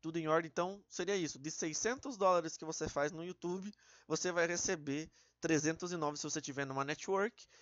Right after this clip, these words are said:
e sei lá, trezentos e dez se você tiver pelo AdSense, certo? Então acho que isso ficou bem explicado aí no final do vídeo sobre custos, contratos.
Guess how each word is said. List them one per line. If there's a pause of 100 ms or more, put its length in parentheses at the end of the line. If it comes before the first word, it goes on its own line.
(140)
e
sei
lá,
trezentos
e
dez (240)
se
você
tiver
pelo
AdSense, (260)
certo?
Então
acho
que
isso
ficou
bem
explicado
aí
no
final
do
vídeo
sobre (400)
custos,
contratos.